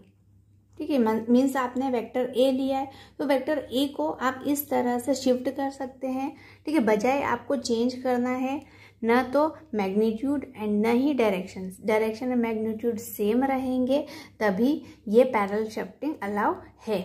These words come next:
अगर आपके पास इस तरह से वेक्टर्स दे दें, ठीक है,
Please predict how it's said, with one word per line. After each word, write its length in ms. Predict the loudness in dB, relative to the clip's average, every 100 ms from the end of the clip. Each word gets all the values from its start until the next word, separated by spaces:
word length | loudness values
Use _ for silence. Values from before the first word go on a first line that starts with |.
| -6 -20 -18 -4
अगर 200 | 0 2
आपके 340 | 0 -4 -4
पास 240 | -2 -2 -2
इस 180 | -4 -4
तरह 240 | -6 -6
से 180 | -6 -4
वेक्टर्स 480 | -4 -4 -6 -6 -4
दे 200 | -6 -6
दें, 200 | -4 -6 -8 -14 -8
ठीक 100 |
है, 80 | -2